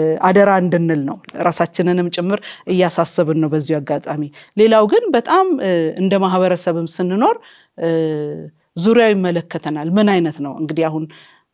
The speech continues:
እ፣ ያለንበት ዘመን የሶሻል ሚዲያ፣ እ፣ ዘመን ነው። ዲጂታል ዘመን ላይ ነን። ሁላችንም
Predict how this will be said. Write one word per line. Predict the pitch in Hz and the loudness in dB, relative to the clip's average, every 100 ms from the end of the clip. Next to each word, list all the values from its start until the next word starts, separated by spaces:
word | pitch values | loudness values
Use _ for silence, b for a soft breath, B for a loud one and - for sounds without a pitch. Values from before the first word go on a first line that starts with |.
| 160 | -10
እ፣ | 156 - 160 | -10 -8 0
ያለንበት | 185 180 175 160 160 - | 2 2 0 -2 -4 -4
ዘመን | 175 175 175 | -2 0 0
የሶሻል | 156 147 143 - 190 180 175 | 0 -2 -4 -2 0 0 0
ሚዲያ፣ | 175 170 165 160 b b b | -2 -2 -2 -4 b b b
እ፣ | - 160 | -8 -6
ዘመን | 156 170 165 160 | -4 -2 -2 0
ነው። | 208 247 170 | 2 0 0
ዲጂታል | 180 156 160 170 165 165 | -4 -4 0 0 0 -4
ዘመን | 170 165 160 | -4 -4 -4
ላይ | 151 165 | -2 0
ነን። | 269 330 | 2 2
ሁላችንም | 330 220 - 226 370 | 2 2 0 -2 -2